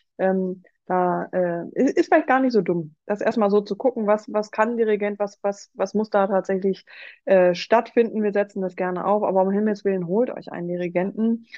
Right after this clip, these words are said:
sorgt dafür, dass ihr da im Haus habt, damit Frau Lampe endlich den Stuff machen kann, <laughs> worauf sie, wo sie glüht tatsächlich vor Leidenschaft.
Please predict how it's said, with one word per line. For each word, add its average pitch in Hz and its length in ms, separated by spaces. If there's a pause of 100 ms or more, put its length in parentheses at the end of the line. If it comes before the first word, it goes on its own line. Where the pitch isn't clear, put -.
(140)
sorgt 208 320
dafür, 202 200
dass 190 160
ihr 196 100
da 180 100
im 175 180
Haus 202 220
habt, 196 160
damit 208 200
Frau 190 120
Lampe 196 260
endlich 208 260
den 180 160
Stuff 190 300
machen 185 280
kann, 202 260
<laughs> - 20
worauf - 340
sie, - 240 (1160)
wo 302 160
sie 302 220
glüht 262 560
tatsächlich 190 580
vor 180 140
Leidenschaft. 170 640